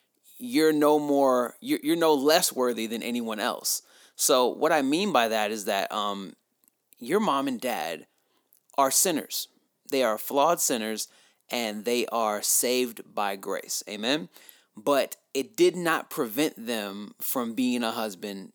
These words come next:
to their spouse or being a wife to their spouse. It did, they didn't allow the, the idea of the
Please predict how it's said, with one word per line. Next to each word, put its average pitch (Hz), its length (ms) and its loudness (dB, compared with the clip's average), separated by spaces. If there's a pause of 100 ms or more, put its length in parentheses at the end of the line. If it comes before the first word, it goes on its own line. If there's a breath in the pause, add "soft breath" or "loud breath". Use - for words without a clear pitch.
to - 120 -4
their 104 180 -4
spouse 95 440 -2
or 92 80 -6
being 104 320 -6
a 95 80 -6
wife 95 380 -4
to 110 120 -8
their 85 160 -6
spouse. - 520 -2 (680 loud breath)
It 139 300 2
did, - 420 -2
they 147 140 2
didn't 202 240 0
allow 127 600 4
the, - 180 -6 (180)
the 107 200 -4
idea 120 380 0
of 110 200 -4
the 110 140 -4